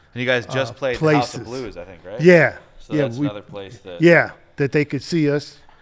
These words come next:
Speaker 2: House of
Speaker 1: Potentially, yeah.
Speaker 2: Blues, yeah. Uh, it just goes on. We doing, uh, we even do this, this one small club,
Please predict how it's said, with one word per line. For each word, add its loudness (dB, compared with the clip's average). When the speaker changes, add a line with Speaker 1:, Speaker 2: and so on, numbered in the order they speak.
Speaker 2:
House -2
of -2
Speaker 1:
Potentially, -2
yeah. 6
Speaker 2:
Blues, 2
yeah. 0
Uh, -8
it -4
just -2
goes 4
on. 0
We -6
doing, -4
uh, -10
we -2
even 2
do 2
this, -2
this -8
one -2
small -6
club, -6